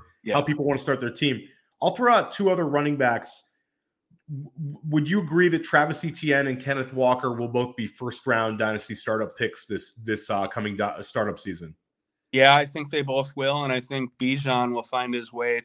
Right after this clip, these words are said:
Speaker 1: towards the top half of the first as well.
Speaker 2: A hundred percent.
Speaker 1: Uh,
Speaker 2: I mean, I think there's a
Speaker 1: so
Speaker 2: scenario where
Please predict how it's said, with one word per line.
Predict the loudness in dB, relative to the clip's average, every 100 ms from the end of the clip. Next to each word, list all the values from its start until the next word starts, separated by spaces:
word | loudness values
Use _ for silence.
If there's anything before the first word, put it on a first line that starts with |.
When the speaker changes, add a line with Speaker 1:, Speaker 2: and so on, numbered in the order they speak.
| -6
Speaker 1:
towards | -4 -2 -4 -8 -6
the | -2 0 0 -2 -2 -2 -2 -4 -8 _
top | -2 0 4 6
half | 6 4
of | -2
the | -12
first | -10 -10 -10 -12
as | -6
well. | 2 2 0 -8 _ _ -20 -12 -4
Speaker 2:
A |
hundred | 0 4 4
percent. | 4 0 -2 -4
Speaker 1:
Uh, | -6 2
Speaker 2:
I | 4
mean, | 4
I |
think | 2 0
there's | 0 0
a |
Speaker 1:
so | 0
Speaker 2:
scenario | 2 2 2 4 4
where | 4 6 6 4 2 -4